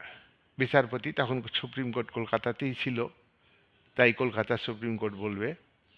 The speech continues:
কলকাতা সুপ্রিম কোর্টের প্রাক্তন বিচারপতি এডওয়ার্ড হাইডিস্ট, রাধাকান্ত দেব, ডে-, ডেভিড হেয়ার, এরা তোমার হিন্দু কলেজ প্রতিষ্ঠা করেন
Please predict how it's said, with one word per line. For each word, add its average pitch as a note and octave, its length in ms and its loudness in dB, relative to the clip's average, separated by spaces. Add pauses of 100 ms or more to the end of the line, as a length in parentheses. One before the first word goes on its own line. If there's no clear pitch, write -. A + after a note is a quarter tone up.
(280)
কলকাতা B2+ 380 6
সুপ্রিম A#2+ 400 -2
কোর্টের A2+ 360 2 (1600)
প্রাক্তন B2+ 460 4
বিচারপতি A#2 680 2
এডওয়ার্ড A#2+ 680 6 (760)
হাইডিস্ট, A#2 680 4 (1080)
রাধাকান্ত A#2+ 520 4
দেব, C#3+ 200 4
ডে-, B2 340 0
ডেভিড A2 500 -2
হেয়ার, G#2 240 4 (1040)
এরা C#3 420 8 (1300)
তোমার A2 460 4 (1200)
হিন্দু D3+ 260 6
কলেজ B2 320 4
প্রতিষ্ঠা A2+ 400 -4
করেন B2 320 0